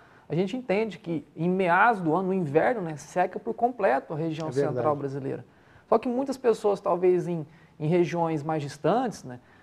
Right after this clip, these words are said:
Speaker 1: no sul, no extremo norte, no extremo nordeste, acabam não percebendo, né, que, ah, existem os períodos das secas, né, e que esses períodos em anos de El Niño,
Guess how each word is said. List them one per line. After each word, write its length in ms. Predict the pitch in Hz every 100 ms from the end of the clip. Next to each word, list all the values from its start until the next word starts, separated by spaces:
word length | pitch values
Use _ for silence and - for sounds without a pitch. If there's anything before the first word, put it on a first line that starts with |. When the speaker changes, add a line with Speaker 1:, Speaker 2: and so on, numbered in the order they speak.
| -
Speaker 1:
no 120 | 160
sul, 580 | - 208 233 233 214 170
no 60 |
extremo 380 | 156 - 185 180
norte, 500 | 151 170 214 196 -
no 60 | 175
extremo 280 | - 170 175
nordeste, 480 | 147 139 196 214
acabam 260 | 180 185 220
não 140 | 233
percebendo, 600 | 233 254 - 330 262 269 175
né, 200 | 139 131
que, 280 | 165 190 190 - _ _ -
ah, 140 | 165 - -
existem 560 | 208 160 165 302 320 254
os 120 | -
períodos 400 | 196 165 247 196
das 160 | 247
secas, 580 | - 214 269 - 135 -
né, 100 | 127 123 -
e 80 | 139
que 140 | 196
esses 260 | 214 220 -
períodos 520 | 254 202 196 156 135
em 260 | 190 185
anos 240 | 196 294 226
de 100 | 180
El 120 | 156
Niño, 320 | 165 262 233